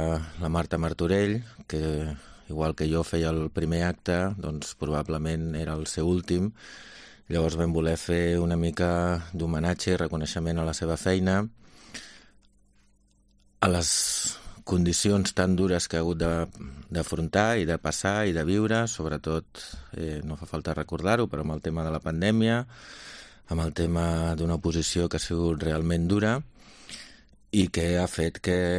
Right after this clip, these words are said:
eh, hagi decidit de donar un pas al costat. Però, igual que ha sigut molt dura, també s'ha fet molta feina. En el nostre punt de vista s'ha fet molt bé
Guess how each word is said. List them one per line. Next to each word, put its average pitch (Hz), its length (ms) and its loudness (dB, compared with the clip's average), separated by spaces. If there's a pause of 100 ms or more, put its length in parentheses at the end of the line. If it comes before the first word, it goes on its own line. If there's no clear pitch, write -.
(260)
eh, 76 520 0 (460)
hagi 80 220 -4
decidit 80 460 -2
de 85 100 2
donar 85 240 2
un 82 80 0
pas 82 260 0 (240)
al 85 80 2
costat. - 600 -2 (140)
Però, 80 460 0
igual 85 300 2
que - 100 -2
ha - 40 0
sigut 87 280 2
molt 87 240 2
dura, 98 320 2
també 82 360 -2
s'ha - 200 -2
fet 82 180 -2
molta 82 300 -2
feina. 95 440 2 (2250)
En 92 160 2
el 82 120 4
nostre 85 340 2
punt 85 180 2
de 85 140 4
vista 87 280 0
s'ha 78 160 -2
fet 82 160 0
molt 82 220 2
bé 98 140 4